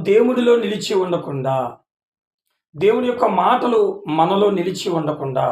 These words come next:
మనం ఎంత అడిగినా, ఎంత ప్రార్థన చేసినా దేవుడు మనం అడిగింది దేవుడు మనకి ఇవ్వడు. దేవుడి దగ్గర మనం అడిగేది మనం పొందుకోవాలంటే, మనం సరిగ్గా దేవుడిలో నిలిచి ఉన్నామా లేదా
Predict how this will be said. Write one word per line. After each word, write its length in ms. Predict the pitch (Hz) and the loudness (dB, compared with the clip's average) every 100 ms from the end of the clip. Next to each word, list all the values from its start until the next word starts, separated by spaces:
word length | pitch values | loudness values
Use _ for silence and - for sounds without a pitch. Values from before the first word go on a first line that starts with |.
| - - _ _ _ _ _ - | -4 -14 _ _ _ _ _ -8
మనం 160 | 151 156 | -4 -2
ఎంత 280 | 170 190 208 | -2 -2 -2
అడిగినా, 360 | 190 185 170 156 | -2 0 2 0
ఎంత 240 | 139 196 196 - | -2 -4 -4 0
ప్రార్థన 400 | 190 185 170 170 | 2 2 0 -6
చేసినా 500 | 156 151 143 143 135 120 120 _ _ _ _ _ _ _ _ _ 135 | -6 -8 -8 -6 -6 -6 -12 _ _ _ _ _ _ _ _ _ -4
దేవుడు 320 | 160 202 202 | 0 2 2
మనం 220 | 170 147 | 0 -2
అడిగింది 500 | 143 170 185 160 139 - - - _ | -2 -2 -2 -2 -4 -6 -12 -18 _
దేవుడు 180 | 143 147 | -4 -2
మనకి 380 | 143 139 139 240 180 - _ | -2 -4 -4 -6 -6 -10 _
ఇవ్వడు. 280 | 127 143 123 - _ _ _ _ _ _ _ _ _ _ _ _ 143 | -8 -8 -8 -12 _ _ _ _ _ _ _ _ _ _ _ _ -6
దేవుడి 380 | 170 226 254 | 0 2 2
దగ్గర 240 | 240 240 240 | -2 0 0
మనం 220 | 220 190 | 0 0
అడిగేది 360 | 170 185 220 214 | 0 0 0 0
మనం 220 | 190 185 | -2 -4
పొందుకోవాలంటే, 840 | - 160 185 196 180 151 135 139 151 - | -6 -6 -4 0 0 0 -4 -6 -6 -6
మనం 180 | 143 143 | -6 -6
సరిగ్గా 400 | - 156 196 233 | -6 -6 -2 -2
దేవుడిలో 400 | 185 196 202 208 | 0 0 0 -2
నిలిచి 360 | 185 175 180 190 | -2 -4 -6 -6
ఉన్నామా 380 | 175 165 156 160 | -4 -2 -2 -2
లేదా 360 | 147 135 127 | -4 -6 -8